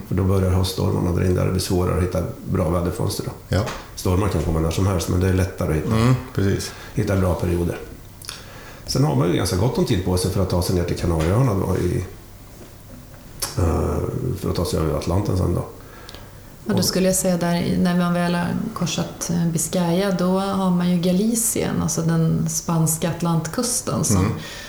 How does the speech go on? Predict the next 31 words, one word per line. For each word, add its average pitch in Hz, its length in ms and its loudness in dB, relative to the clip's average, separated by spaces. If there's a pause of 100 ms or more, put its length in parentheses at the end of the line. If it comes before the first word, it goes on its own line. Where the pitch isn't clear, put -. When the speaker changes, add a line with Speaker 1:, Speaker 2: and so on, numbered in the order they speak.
(200)
Speaker 3:
jag 165 120 2
har 160 80 2
läst 156 320 0
ganska 143 240 0
mycket 175 440 0
om 160 200 2
och 165 260 0
är 156 140 2
jättesugen 165 760 0
på. - 280 0 (100)
Och 196 100 2
det 185 200 4
är 180 60 4
Speaker 2:
Mm. 175 80 2
Speaker 3:
ju - 40 0 (220)
kanske 180 320 2
där 170 300 2
man 214 200 0
också 185 280 0
börjar 170 500 2 (420)
ligga 165 280 2
mer 160 360 2 (600)
på 165 80 0
ankare, 156 680 0
li-, 85 80 2
Speaker 2:
Ja. 90 200 2
Speaker 3:
på 170 60 2
svaj. 190 560 0 (560)
Och 175 140 2
man 160 220 4
kan 160 420 2